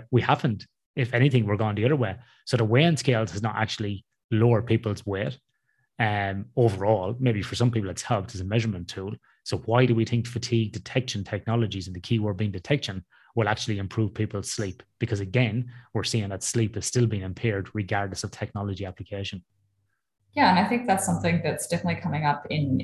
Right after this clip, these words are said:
Speaker 2: industry at the moment, where a lot of companies are bringing in different types of fatigue detection technology, but then they don't actually know how to integrate that
Speaker 1: Yes.
Speaker 2: with their system.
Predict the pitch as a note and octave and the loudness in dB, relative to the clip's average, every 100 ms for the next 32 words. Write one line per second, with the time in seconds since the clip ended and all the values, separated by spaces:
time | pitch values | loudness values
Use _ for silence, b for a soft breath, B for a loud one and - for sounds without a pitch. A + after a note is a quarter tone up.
0 | - E3 F3+ - D3 B2 - C3+ E3 C#3+ | 0 0 2 2 0 0 0 4 4 4
1 | G#2 - - B B - E3 D#3+ E3 E3+ | 0 -2 -12 B B 4 6 6 4 4
2 | - F3+ F3+ E3 D#3+ D3+ E3+ F3 E3 E3 | 4 4 4 2 0 2 6 6 6 4
3 | D#3+ E3+ - C#3+ F3 D#3 - - - - | 0 -2 -2 0 2 2 0 -6 -10 -4
4 | C3+ D3 - F#3+ G#3 F#3 F3+ E3+ D3 D3 | -2 -2 0 0 2 2 2 0 2 2
5 | C#3+ C#3+ - D#3+ D#3+ D3+ F3 - - D#3+ | 0 -4 -2 0 2 4 2 2 0 -2
6 | D#3 D#3 E3 - - F3 F3+ E3 C3 - | -4 -2 0 -2 0 2 2 2 2 4
7 | D3 - - E3 - B2+ - E3+ - C4+ | 4 4 2 -2 0 0 0 2 2 4
8 | C#4 - | 2 -2